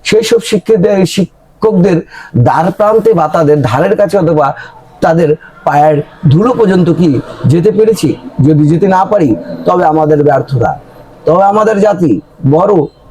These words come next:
চিন্তায় আছে আগামী ভবিষ্যৎ নিয়ে। বর্তমান আমাদের শিক্ষা ব্যবস্থা এবং শিক্ষকদের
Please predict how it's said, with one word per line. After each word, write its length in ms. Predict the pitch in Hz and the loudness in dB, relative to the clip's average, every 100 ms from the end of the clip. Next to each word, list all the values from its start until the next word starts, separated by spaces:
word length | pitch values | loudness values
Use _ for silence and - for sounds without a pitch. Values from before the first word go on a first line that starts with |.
| - - _ - | -20 -20 _ -6
চিন্তায় 460 | 196 185 190 170 | -2 0 0 0
আছে 260 | 156 143 135 _ - - - | 0 -2 -4 _ -20 -10 -4
আগামী 460 | - 151 170 156 | -2 0 0 0
ভবিষ্যৎ 600 | 127 131 151 - 170 - | 0 2 0 0 -4 -2
নিয়ে। 240 | 113 82 73 - - - - - - - - - - - - - - - - - - - | -2 -2 -6 -14 -20 -20 -20 -20 -20 -20 -20 -18 -18 -20 -20 -20 -20 -20 -20 -20 -20 -4
বর্তমান 460 | 135 202 - 269 269 | -2 -2 -2 0 2
আমাদের 480 | 240 196 151 175 - | 0 0 0 -2 -4
শিক্ষা 360 | - 214 247 | -2 -2 0
ব্যবস্থা 680 | 226 214 202 - 165 123 160 - - - - | 0 2 0 -2 -2 -2 -4 -10 -20 -16 -2
এবং 420 | 196 202 160 147 170 - - | 0 2 2 0 -4 -12 -16
শিক্ষকদের 800 | - - 240 - 220 165 151 143 | -6 -2 -2 0 0 2 2 -2